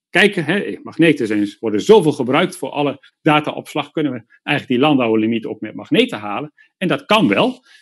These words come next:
Hè, dus, eh, dat is ook mooi. Hè. Dus je, je ziet hier dat resetproces, hè. In het begin kun je ofwel nul of één zijn. En in het eind wil je altijd, in, in dit geval in de rechter,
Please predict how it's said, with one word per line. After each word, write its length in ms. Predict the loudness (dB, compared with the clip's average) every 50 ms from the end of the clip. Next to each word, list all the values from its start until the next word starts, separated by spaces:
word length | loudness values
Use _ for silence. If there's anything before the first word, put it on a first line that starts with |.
| _ _ -4
Hè, 160 | -2 0 2
dus, 320 | 2 2 2 0 -4 -10
eh, 340 | -8 -6 -4 -2 -2 -4 -4
dat 220 | -6 -6 -8 -8
is 140 | -10 -8 -8
ook 100 | -8 -4
mooi. 260 | 0 2 4 4 6
Hè. 80 | 4 4
Dus 160 | 0 0 -2
je, 180 | -6 -8 -6 -6
je 180 | -6 -6 -8 -10
ziet 260 | -12 -12 -14 -10 -6
hier 540 | -2 0 0 0 0 -2 _ _ -20 -20 _ _
dat 240 | -8 -8 -8 -8 -10
resetproces, 840 | -8 -6 -6 -2 2 2 0 2 2 0 -2 0 2 2 2 2 2
hè. 100 | 0 -2
In 80 | -2 -2
het 100 | -4 -6
begin 300 | -6 -4 -4 -4 -6 -6
kun 120 | -8 -10
je 240 | -12 -12 -14 -18 -14 -10
ofwel 300 | -10 -10 -8 -10 -10 -8
nul 200 | -8 -8 -8 -8
of 120 | -10 -8
één 180 | -6 -2 0 0
zijn. 120 | 0 0
En 80 | -2 -4
in 60 | -6
het 120 | -6 -8
eind 200 | -8 -6 -6 -6
wil 140 | -6 -6 -8
je 120 | -10 -8
altijd, 480 | -4 -2 -2 -2 -2 -4 -8 -10 -14 -18
in, 240 | -18 -18 -18 -18 _ _ _ -20 _ _ _
in 160 | -10 -10 -8
dit 160 | -8 -10 -12
geval 300 | -14 -16 -14 -12 -12 -12
in 100 | -12 -16
de 140 | -16 -10 -4
rechter, 460 | 0 0 0 0 0 -4 -4 -4 -8